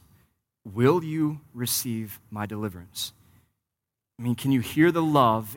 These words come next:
in the Savior's act towards Judas? Can you hear the, the loving invitation to Judas to repent, to come clean, to give up, to go no further in this treacherous plot? He's saying, "Judas, my old friend,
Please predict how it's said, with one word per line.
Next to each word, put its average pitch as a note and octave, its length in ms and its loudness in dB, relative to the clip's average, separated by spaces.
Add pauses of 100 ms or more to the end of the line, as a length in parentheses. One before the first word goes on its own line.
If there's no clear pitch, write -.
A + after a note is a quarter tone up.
in B2 140 -4
the A2+ 80 -4
Savior's A#2 680 -4 (400)
act A2 340 -4 (120)
towards A2 260 -10
Judas? F#2+ 520 -8 (100)
Can B2 100 -6
you A#2+ 80 0
hear C#3+ 240 0
the, B2 180 0 (200)
the C#3 80 -14
loving C3 520 2
invitation B2 760 -2 (160)
to - 140 -16
Judas A#2 380 -2
to - 160 -8
repent, C3 580 -8 (220)
to - 120 -16
come G2+ 240 -10
clean, C#3 460 -4 (220)
to B2 100 -6
give G#2 260 -2
up, A#2 240 2 (300)
to - 140 -8
go A#2 280 4
no B2 260 4
further B2+ 540 -2
in B2+ 100 0
this B2 200 -2
treacherous B2+ 560 -4
plot? B2+ 360 0 (640)
He's A#2+ 200 -8
saying, B2+ 380 0
"Judas, C3+ 480 0
my A#2+ 140 -4
old B2+ 260 -4
friend, A2+ 420 -4